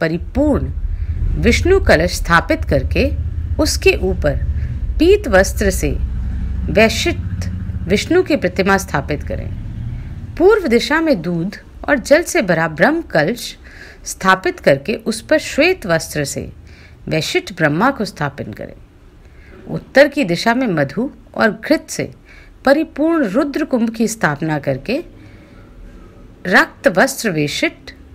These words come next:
श्री रुद्र की प्रतिमा को उस पर स्थापित करें। दक्षिण दिशा में इंद्रोदक वर्षा के जल से परिपूर्ण यम घट की स्थापना करें और काले वस्त्र से वैशिष्ट करके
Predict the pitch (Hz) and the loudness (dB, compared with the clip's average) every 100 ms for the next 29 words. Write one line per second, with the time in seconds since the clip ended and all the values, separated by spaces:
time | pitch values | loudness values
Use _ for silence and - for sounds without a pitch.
0 | - - 262 254 190 294 302 294 262 185 | -16 -4 2 2 2 0 -2 -2 0 0
1 | 147 156 156 143 - 381 - 180 - 277 | 0 0 -2 -2 -2 -4 -6 -12 -2 0
2 | 302 - - - 175 190 185 190 - - | 0 -4 -6 -4 -2 0 0 -2 -12 -20
3 | - - - - - 139 156 - 349 349 | -20 -20 -20 -20 -12 0 0 2 0 2
4 | 208 - 285 311 277 - - 170 160 185 | 2 2 0 0 -2 -6 -6 -4 0 2
5 | 302 214 - - - - - - - - | 4 4 0 -6 -20 -20 -20 -20 -20 -20
6 | - 147 151 - 262 269 151 147 208 220 | -8 -4 -2 2 0 0 -4 0 0 2
7 | 185 165 139 139 202 269 254 143 170 269 | -2 -2 -4 -4 -2 0 0 0 2 2
8 | - 214 214 175 - - 135 131 117 - | 2 -2 -2 -6 -6 -8 -10 -8 -10 -10
9 | 73 - - - - - - - 269 277 | -12 -14 -20 -20 -20 -20 -20 0 2 2
10 | - 175 220 302 170 - - 143 262 349 | 2 2 4 2 0 -4 -6 -4 -2 -4
11 | - - - - - - 147 143 - 339 | -6 -18 -20 -20 -18 -6 -4 -2 -2 -6
12 | - - - 139 139 190 | -6 -6 -2 -2 -2 -4